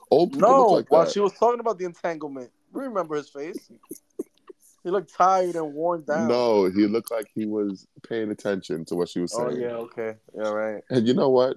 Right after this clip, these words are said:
Speaker 1: You've been, you, you've been, a rela-, yo, what was your longest relationship?
Speaker 2: My last one.
Speaker 1: Yeah.
Speaker 2: Five years.
Speaker 1: Five years. You've made the Will Smith face before <laughs> during those five years.
Speaker 2: Of
Speaker 1: Come on.
Speaker 2: course. And, and,
Speaker 1: <laughs> Come
Speaker 2: and,
Speaker 1: on.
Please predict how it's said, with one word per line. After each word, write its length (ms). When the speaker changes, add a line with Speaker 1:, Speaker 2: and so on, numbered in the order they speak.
Speaker 1:
You've 320
been, 300
you, 340
you've 220
been, 140
a 20
rela-, 180
yo, 140
what 180
was 100
your 120
longest 300
relationship? 520
Speaker 2:
My 340
last 320
one. 180
Speaker 1:
Yeah. 180
Speaker 2:
Five 100
years. 120
Speaker 1:
Five 300
years. 520
You've 300
made 180
the 80
Will 200
Smith 300
face 240
before 460
<laughs> 320
during 220
those 180
five 280
years. 220
Speaker 2:
Of 60
Speaker 1:
Come 140
on. 60
Speaker 2:
course. 180
And, 220
and, 160
Speaker 1:
<laughs> 80
Come 180
Speaker 2:
and, 160
Speaker 1:
on. 120